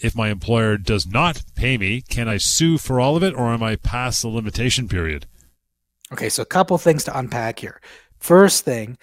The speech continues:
Speaker 2: if you are truly a manager, and I mean not, so not just in title, but in function, in practice, you're actually a manager, those individuals are not entitled to overtime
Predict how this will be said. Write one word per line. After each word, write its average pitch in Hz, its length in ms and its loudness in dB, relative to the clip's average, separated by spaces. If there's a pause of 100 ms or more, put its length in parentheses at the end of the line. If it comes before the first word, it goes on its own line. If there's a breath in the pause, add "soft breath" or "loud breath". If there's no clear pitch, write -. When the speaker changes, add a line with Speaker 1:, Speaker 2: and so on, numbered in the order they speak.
(420 soft breath)
Speaker 2:
if 233 340 0
you 196 140 4
are 180 220 4
truly 170 420 2
a 143 60 2
manager, 127 520 -6
and 107 120 -18
I 110 80 -12
mean 113 220 -10
not, 143 380 -4 (120)
so 107 220 -8
not 135 340 0
just - 240 0
in 127 100 -6
title, 127 400 -2
but 117 220 -8
in 110 200 -10
function, 139 480 -4
in - 120 -18
practice, - 720 -4
you're 104 100 -8
actually 120 400 -6
a 113 60 -6
manager, 123 480 -6 (680 loud breath)
those 156 380 4
individuals 127 440 -6
are 98 120 -8
not 127 320 -2
entitled 117 420 -8
to - 100 -16
overtime 101 640 -12